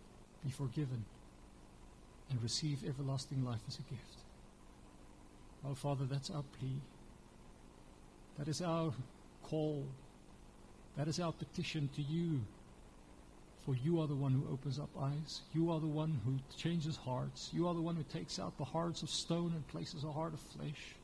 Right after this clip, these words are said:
in us. It is your Spirit that dwells within us. So, Father, we pray, please,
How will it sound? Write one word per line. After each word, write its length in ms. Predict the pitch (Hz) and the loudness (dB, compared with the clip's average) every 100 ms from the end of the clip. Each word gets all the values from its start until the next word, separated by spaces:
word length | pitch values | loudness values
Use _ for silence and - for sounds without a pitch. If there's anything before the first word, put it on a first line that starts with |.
| - - - - - 190 | -16 -16 -16 -16 -6 2
in 160 | 165 | 4
us. 460 | 160 156 - - - 147 147 - - - | 4 2 0 0 -2 -2 -2 -6 -12 -2
It 100 | 147 | 2
is 220 | 147 135 | 2 4
your 180 | 160 170 | 4 4
Spirit 480 | - - 190 180 160 | 2 0 4 4 4
that 140 | 139 | 0
dwells 440 | 147 156 170 156 139 | 2 2 4 2 2
within 280 | 156 156 156 | 2 2 2
us. 380 | 147 - - - - - - - - - - - - - - - - - - - - - - - - - - - - - | 0 -2 -4 -8 -14 -16 -16 -16 -16 -16 -16 -16 -16 -16 -16 -16 -16 -16 -16 -16 -16 -16 -16 -16 -16 -16 -16 -18 -16 -12
So, 120 | - | -10
Father, 280 | - 151 147 | 0 2 2
we 100 | 139 - | 0 -2
pray, 200 | 139 120 - | -2 -2 -4
please, 420 | 156 139 147 - | -6 -4 -6 -8